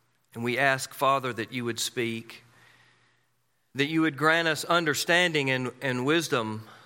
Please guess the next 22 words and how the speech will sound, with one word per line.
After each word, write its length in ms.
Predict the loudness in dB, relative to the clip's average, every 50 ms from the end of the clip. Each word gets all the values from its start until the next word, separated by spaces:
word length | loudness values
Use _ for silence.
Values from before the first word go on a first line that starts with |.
| -20 -20 -18 -12 -6
Lord. 420 | -2 0 0 2 2 0 -2 -2
We 200 | -4 -4 -4 -4
confess 760 | -4 -4 -4 -4 -4 -2 0 2 2 2 2 0 -4 -8 -8
that 580 | -4 -2 0 0 0 0 -2 -6 -14 -14 -14 -14 -16 -18 _ -20 -20 -20 -20 -20 _ _ _ _ _ _ _ _ _ _ -18
when 300 | -12 -6 -4 -2 -2 0
we 120 | 0 -2
come 380 | -2 -2 0 2 2 2 2 0
to 140 | -2 -4 -4
these 600 | -2 0 0 0 0 0 0 -2 -2 -4 -6 -8 -10 -16 -20 _ -8
passages 720 | -2 0 2 2 2 0 -4 -6 -2 -2 -2 0 0 -2
of 160 | -2 -2 -2 -4
Scripture 640 | -4 -2 0 0 -2 -2 -4 -4 -2 -2 -2 -2
that 240 | -2 -4 -4 -4 -4
deal 260 | -4 -2 -2 -2 -2
with 240 | -2 -2 -4 -4 -4
the 160 | -6 -6 -4
end 240 | -4 -4 -4 -4 -4
times, 460 | -4 -2 -2 0 -2 -2 -4 -6 -8
we, 180 | -8 -8 -8 -6
we 220 | -4 -2 -2 -2
confess 600 | 0 -2 -4 -4 -4 -4 -2 -2 0 -2 -2 -4 -4
that, 200 | -2 -4 -4